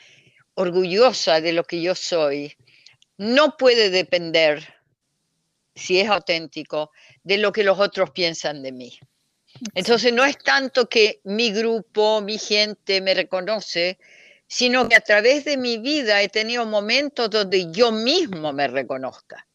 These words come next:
Speaker 1: me
Speaker 2: Sí.
Speaker 1: reconozco. No tanto que mi grupo me aprecia, porque ahí volvemos al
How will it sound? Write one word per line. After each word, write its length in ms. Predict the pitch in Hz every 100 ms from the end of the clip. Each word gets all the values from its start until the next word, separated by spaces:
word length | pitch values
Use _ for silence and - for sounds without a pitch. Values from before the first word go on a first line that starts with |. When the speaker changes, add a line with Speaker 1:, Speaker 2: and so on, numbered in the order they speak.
| _ _ _
Speaker 1:
me 100 | 151
Speaker 2:
Sí. 20 | 139
Speaker 1:
reconozco. 680 | 147 139 139 120 _ - - _ - -
No 440 | 214 247 294 311
tanto 500 | 302 294 285 285 277
que 180 | - 226
mi 320 | 220 233 254
grupo 760 | 208 226 240 202 - 220 220 214
me 280 | 196 196 202
aprecia, 680 | 185 - 180 175 - 131 117 - - _
porque 280 | 196 190 220
ahí 320 | 214 254 285
volvemos 680 | 247 226 208 226 262 254 226
al 960 | 202 214 220 226 220 208 185 180 175